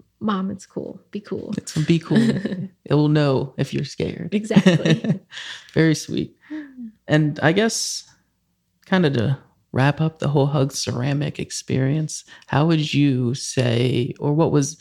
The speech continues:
Speaker 2: what would be your philosophy in business and in life in kind of one sentence, if you could?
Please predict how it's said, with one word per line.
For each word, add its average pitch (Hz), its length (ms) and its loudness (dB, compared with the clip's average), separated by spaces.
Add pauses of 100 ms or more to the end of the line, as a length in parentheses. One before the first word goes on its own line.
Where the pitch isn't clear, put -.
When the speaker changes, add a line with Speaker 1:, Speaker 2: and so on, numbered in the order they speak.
(120)
Speaker 2:
what 196 140 6
would 175 80 0
be 165 100 4
your 143 220 4
philosophy 110 720 -2
in 110 100 -2
business 120 400 2
and 156 260 0
in 67 140 -4
life - 400 -6 (300)
in 139 80 -2
kind - 200 -2
of - 160 -6
one 139 160 0
sentence, - 540 -4
if - 120 -20
you - 60 -6
could? - 320 -6